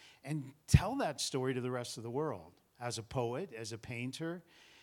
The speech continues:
as a musician, we're trying to draw out those emotions and things God's hidden. So that gets, you know, all fancy words and stuff, but the bottom line is when you take a walk off in the woods,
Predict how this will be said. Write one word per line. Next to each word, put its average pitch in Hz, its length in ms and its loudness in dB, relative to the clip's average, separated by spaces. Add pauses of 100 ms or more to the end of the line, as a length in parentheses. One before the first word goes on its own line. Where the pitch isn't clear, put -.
(140)
as 127 200 0
a - 20 0
musician, 139 680 2
we're 147 100 6
trying 156 380 4
to 139 80 6
draw 139 400 4
out 139 120 0
those 139 220 2
emotions 135 520 2
and 120 140 -4
things 123 280 -4
God's 110 320 -4
hidden. 98 360 -4 (320)
So 151 400 6 (120)
that 175 320 6
gets, 165 580 2
you 160 140 4
know, 139 300 6
all 139 200 2
fancy 143 480 0
words 143 360 4
and 190 120 -2
stuff, 208 420 0
but 160 140 0
the 151 80 0
bottom 143 340 4
line 147 240 4
is 139 140 -2
when 135 120 2
you 131 80 2
take 147 220 0
a 143 80 2
walk 131 320 4
off 143 240 2
in 139 100 0
the 131 80 0
woods, 147 420 -2